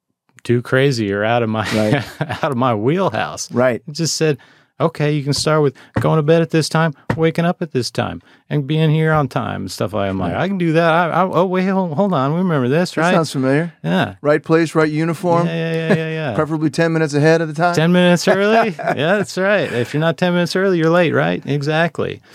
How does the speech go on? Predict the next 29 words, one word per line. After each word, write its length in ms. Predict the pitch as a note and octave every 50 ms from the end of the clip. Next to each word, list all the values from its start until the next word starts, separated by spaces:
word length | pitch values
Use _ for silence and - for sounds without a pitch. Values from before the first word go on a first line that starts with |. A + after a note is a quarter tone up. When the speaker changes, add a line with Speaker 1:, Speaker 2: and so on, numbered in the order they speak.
| - - - _ _
Speaker 1:
I 120 | - C#3 D#3
was 100 | D3 C3+
like, 180 | C#3+ C#3 B2+
"Okay, 440 | - F3+ F#3 F3+ - A3+ A3 G#3+ C3+
I 100 | F#2 G#2+
can 200 | A#2 - F3 E3
do 160 | E3 F#3 F#3+ F3+
this 180 | D3+ A2 -
part. 320 | - - - F#2 - - _ -
I 120 | - -
can 140 | B2+ C3+ C3
do 140 | C3+ C#3+ D3
this 160 | C#3 B2 -
part." 340 | - - A#2 G2 - - - _ _ _ _ _ _ -
Speaker 2:
That's, 200 | D#3+ C#3+ - -
Speaker 1:
But 180 | B2+ C3+ C#3+ A#2
Speaker 2:
I 20 |
love 260 | - G#2 G2+ G2+ G2+ F#2+
that. 160 | G2 F#2+ G2+ - - _ _ _ _ - - _ _ _
Speaker 1:
it 140 | - C#3 D3+
went 180 | E3+ F#3 F3+
so 180 | - - E3+ E3
much 260 | D#3+ D#3+ D3+ - -
deeper 340 | - D3 D3 C3+ - C3 A#2
than 120 | A2 G#2
that. 280 | G2 F#2+ G2 F#2+ - A2+ A#2+ -
Speaker 2:
Yeah. 260 | B2+ A2+ G#2+ F#2 F#2+ - _ -
Speaker 1:
Because 520 | C3 C3+ C#3+ - D3 C#3 C3 A#2+ - - _ _ _ _ _ _ _ _ _ _ - - - _ _ _ _ -
when 480 | B2 A#2 B2 C3+ C3+ C3+ C3+ C3 C#3